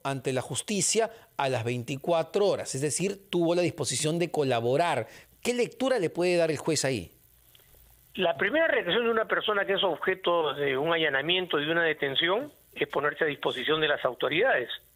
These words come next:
Speaker 2: porque el factor tiempo tiene mucha relevancia en el análisis de los hechos, sobre todo en el caso de Jennifer, que se supone se encontraba en la casa del Palacio de Gobierno y que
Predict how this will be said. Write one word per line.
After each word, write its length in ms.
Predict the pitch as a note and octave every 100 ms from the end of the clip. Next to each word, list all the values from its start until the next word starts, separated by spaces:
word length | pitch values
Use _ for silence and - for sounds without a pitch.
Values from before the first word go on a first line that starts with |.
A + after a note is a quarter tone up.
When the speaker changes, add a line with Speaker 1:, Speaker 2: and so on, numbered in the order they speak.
| _ _ - _ _ _ _ -
Speaker 2:
porque 180 | E3
el 80 | F#3
factor 320 | F3 E3+ A#3+
tiempo 460 | - C4 B3+ B3 A#3
tiene 720 | G#3 G#3+ G#3+ G3+ F3+ D#3+ C#3
mucha 380 | B2+ E3+ G3+ G#3+
relevancia 640 | - D3+ C3+ F3 G#3 F3+ E3+
en 60 |
el 80 | C#3+
análisis 380 | C3+ E3 F3+ E3
de 80 | C3+
los 160 | C3 -
hechos, 280 | - G3+ - - - - - -
sobre 260 | F3+ F3 F3
todo 200 | A3+ G#3+
en 80 |
el 60 | E3+
caso 260 | G3 F#3 F#3
de 160 | D#3
Jennifer, 500 | D#3 F#3+ D#3+ F#3 G3 - _ _ - - _ _
que 140 | - D3
se 120 | D#3
supone 640 | - D3+ - A#3 G#3+ G#3+ F#3
se 60 | D#3
encontraba 800 | C#3 C3+ C3 F3 F3 F3 D#3 C#3+
en 80 | C3+
la 80 |
casa 260 | - E3 F3+
del 100 | D3+
Palacio 380 | - C#3+ D3+ D#3+
de 60 |
Gobierno 440 | D#3 F#3+ F#3 F#3 G#3+ - _ - - _ _ _ -
y 240 | E3+ D3+
que 460 | E3 D3+ D3 D3+